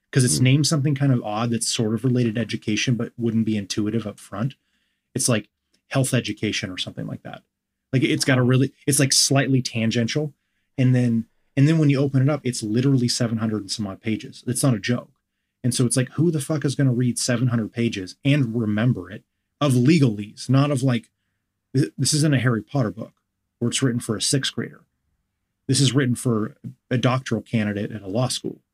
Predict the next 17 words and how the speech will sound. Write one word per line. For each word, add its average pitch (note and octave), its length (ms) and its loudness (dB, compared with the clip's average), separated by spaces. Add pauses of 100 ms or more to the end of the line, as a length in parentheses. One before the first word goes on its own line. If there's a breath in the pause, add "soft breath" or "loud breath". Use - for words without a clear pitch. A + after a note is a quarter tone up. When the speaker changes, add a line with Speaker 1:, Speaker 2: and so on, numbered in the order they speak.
(580)
Speaker 1:
by B2+ 260 2
Speaker 2:
Sure. A#2 180 0
Speaker 1:
doctoral A2+ 260 -2
candidates, G#2+ 580 -2
you C3 80 4
know? B2+ 160 2
And A#2 120 4
so B2+ 180 4
it's - 160 0
like, A2+ 200 0 (840)
I C3+ 60 2
get B2 200 2
why C#3 120 2
people C3 340 0
are G#2 120 0
upset D3+ 380 0
because - 420 -4